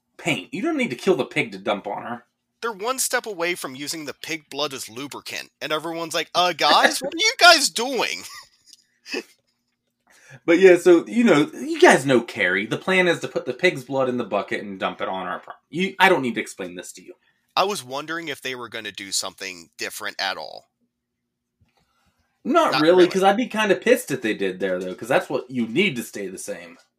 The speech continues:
Speaker 2: Yeah, I know. But it's almost then like remaking Jaws, and you do the exact same, like, down to the point thing.
Speaker 1: Yeah. But they sneak in and they set up a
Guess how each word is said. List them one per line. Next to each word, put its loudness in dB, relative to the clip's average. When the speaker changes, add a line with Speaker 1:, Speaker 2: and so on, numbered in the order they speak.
Speaker 2:
Yeah, 0
I 2
know. -12
But -2
it's -4
almost -4
then -4
like -4
remaking -10
Jaws, -10
and -12
you -14
do -14
the -12
exact -8
same, -10
like, -12
down -6
to -18
the -14
point -18
thing. -14
Speaker 1:
Yeah. 2
But -2
they 8
sneak -2
in 2
and 0
they -4
set 0
up 0
a -2